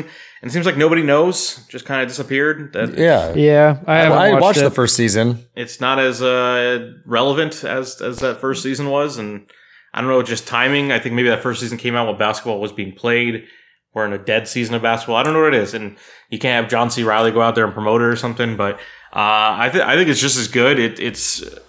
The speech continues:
Speaker 1: it's faster paced this season, so it actually starts,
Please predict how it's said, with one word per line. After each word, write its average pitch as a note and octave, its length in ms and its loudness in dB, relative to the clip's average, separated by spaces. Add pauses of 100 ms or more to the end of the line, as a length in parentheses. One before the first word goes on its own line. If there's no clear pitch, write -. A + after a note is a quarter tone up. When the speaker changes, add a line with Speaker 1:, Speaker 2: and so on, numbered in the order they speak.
(500)
Speaker 1:
it's C#3+ 240 0
faster E3+ 520 0
paced B2 720 -4
this A2 160 -6
season, G#2+ 360 -6
so G#2+ 320 0 (240)
it A#2 100 2
actually F#3 280 0
starts, - 760 0